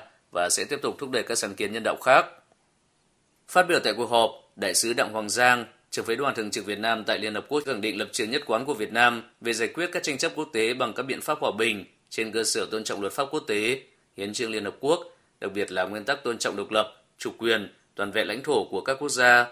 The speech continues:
không can thiệp vào công việc nội bộ, không sử dụng vũ lực trong quan hệ quốc tế. Về tình hình Ukraine, đại sứ bày tỏ quan ngại sâu sắc và kêu gọi kiềm chế,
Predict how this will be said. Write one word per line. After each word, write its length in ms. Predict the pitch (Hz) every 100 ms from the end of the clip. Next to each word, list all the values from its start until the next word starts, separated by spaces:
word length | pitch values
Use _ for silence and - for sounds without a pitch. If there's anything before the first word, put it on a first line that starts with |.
| - _ _
không 180 | - 113
can 160 | 110 110
thiệp 180 | 110
vào 160 | - 95
công 100 | 113
việc 160 | 110 95
nội 120 | 98
bộ, 300 | 107 117 - - _ _
không 160 | - 117
sử 120 | 110
dụng 180 | 95 92
vũ 140 | 107
lực 240 | 127 113 -
trong 200 | 117 110
quan 140 | 104
hệ 60 | 95
quốc 160 | 120 131
tế. 380 | 104 107 123 151 _ _ _ _ _ _ _ _ _ _
Về 140 | 120
tình 180 | 113 127
hình 200 | 131 120
Ukraine, 640 | 135 139 135 131 135 127 123 - _
đại 120 | 95
sứ 180 | 101 123
bày 120 | 131
tỏ 140 | 127 104
quan 160 | 117 120
ngại 140 | 120
sâu 160 | 92 123
sắc 300 | - 170 -
và 180 | 110 104
kêu 140 | 123
gọi 120 | 107
kiềm 180 | 92 104
chế, 380 | 95 107 107 139